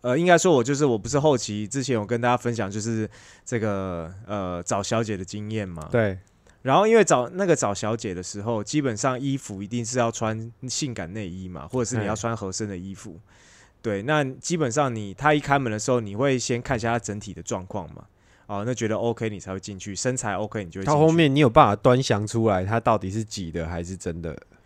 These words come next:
Speaker 1: 呃，还是看不出来，因为那个胸部基本上我就说它全部都垫起来，你根本看不出来。
Speaker 2: 嗯。
Speaker 1: 对啊，那我只是说我刚，我，我现在讲的不是胸部，而是身材、身形。
Speaker 2: 哦，哦，哦。
Speaker 1: 因为很多女生是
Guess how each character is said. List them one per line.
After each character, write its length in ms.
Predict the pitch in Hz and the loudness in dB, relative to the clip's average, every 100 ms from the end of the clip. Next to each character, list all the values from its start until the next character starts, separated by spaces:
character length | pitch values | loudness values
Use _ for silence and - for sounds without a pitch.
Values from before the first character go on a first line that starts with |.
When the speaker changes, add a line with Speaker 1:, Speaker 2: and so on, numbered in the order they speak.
| _ _ _ _ _ _ _ _ _ | _ _ _ _ _ _ _ _ _
Speaker 1:
呃， 680 | - 156 139 135 131 127 135 | 2 6 6 6 4 2 -2
还 140 | 120 131 | -2 0
是 120 | - | 2
看 160 | 160 131 | 2 2
不 60 | |
出 180 | 131 131 | 0 -2
来， 100 | 104 | 0
因 120 | 156 | 2
为 80 | 208 | 4
那 80 | 220 | 4
个 40 | |
胸 220 | 190 196 | 4 2
部 100 | 196 | 2
基 140 | 190 185 | 0 2
本 120 | 156 | 2
上 220 | 151 156 | 6 4
我 80 | 117 | 4
就 80 | 147 | 0
说 200 | 151 151 | 2 2
它 140 | 160 | 2
全 160 | 160 123 | 2 0
部 100 | 143 | 2
都 100 | 143 | 2
垫 180 | 151 117 | 2 0
起 160 | - | -4
来， 120 | 92 92 | -8 -8
你 80 | |
根 100 | 95 | -6
本 60 | 117 | -6
看 160 | 107 104 | -6 -8
不 60 | |
出 180 | - 92 | -10 -10
来。 180 | 80 - | -10 -6
Speaker 2:
嗯。 240 | 107 95 87 90 | -4 -4 -6 -10
Speaker 1:
对 100 | - | -10
啊， 160 | 82 58 - | -8 -10 -14
那 160 | - 214 | 2 4
我 140 | 170 | 4
只 160 | 185 127 | 2 0
是 80 | 143 | 2
说 120 | 165 | 2
我 120 | 131 | 2
刚， 180 | 127 143 | 2 2
我， 240 | 139 139 | 2 2
我 160 | 131 127 | 0 0
现 160 | 131 180 | 4 4
在 60 | |
讲 160 | 175 110 | 4 0
的 60 | |
不 100 | 107 | -2
是 120 | - 139 | -4 -2
胸 220 | - 120 | 0 0
部， 140 | 131 | 0
而 40 | 120 | 0
是 100 | 131 | 0
身 260 | - 120 | 0 0
材、 260 | 120 90 - | -4 -10 -8
身 300 | - 143 139 | 0 0 2
形。 180 | - 113 | 0 0
Speaker 2:
哦， 40 | |
哦， 160 | 98 101 87 | 2 0 -2
哦。 120 | 90 87 - | -4 -8 2
Speaker 1:
因 100 | 202 | 6
为 80 | |
很 100 | 202 | 6
多 160 | 139 185 | 6 4
女 160 | 160 113 | 4 0
生 240 | 139 147 | 0 0
是 320 | 147 156 123 | 2 2 2